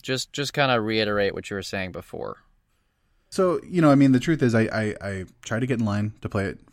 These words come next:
Speaker 2: at Sony, and the line was, like, four hours there. So I was like, "Okay, I'll go to the other building where Microsoft's at. I'm sure they're gonna have a demo of it." Microsoft did have a demo of it, but it was not a very big demo. Like, Sony had, like, I feel like they had, like, forty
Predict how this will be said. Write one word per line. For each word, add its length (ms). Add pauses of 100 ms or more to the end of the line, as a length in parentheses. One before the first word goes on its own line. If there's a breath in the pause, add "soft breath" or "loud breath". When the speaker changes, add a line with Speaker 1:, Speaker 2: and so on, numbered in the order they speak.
(120)
Speaker 2:
at 140
Sony, 380 (520)
and 480
the 80
line 260
was, 120
like, 120
four 260
hours 220
there. 220 (140)
So 120
I 20
was 80
like, 80
"Okay, 160
I'll 100
go 120
to 80
the 80
other 140
building 280
where 100
Microsoft's 480
at. 180
I'm 100
sure 280
they're 120
gonna 160
have 140
a 60
demo 320
of 80
it." 100 (840 loud breath)
Microsoft 400
did 140
have 140
a 40
demo 320
of 80
it, 160
but 120
it 100
was 160
not 200
a 60
very 220
big 260
demo. 240
Like, 160
Sony 400
had, 180
like, 160
I 120
feel 220
like 120
they 100
had, 140
like, 160
forty 560